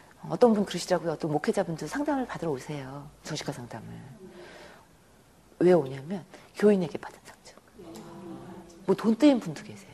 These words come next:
심지어는. 그래서 이제 그런 걸로 이제 상처 받아서 오시는데, 어, "그러면 목사님은 누구에게 보상을 받나요?" 음?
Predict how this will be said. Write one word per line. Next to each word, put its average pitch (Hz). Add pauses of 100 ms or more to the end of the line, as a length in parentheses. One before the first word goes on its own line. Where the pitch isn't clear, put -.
심지어는. - (300)
그래서 -
이제 202
그런 208
걸로 175
이제 151
상처 220
받아서 151
오시는데, 147 (720)
어, - (300)
"그러면 196
목사님은 160
누구에게 262
보상을 -
받나요?" 143 (720)
음? 214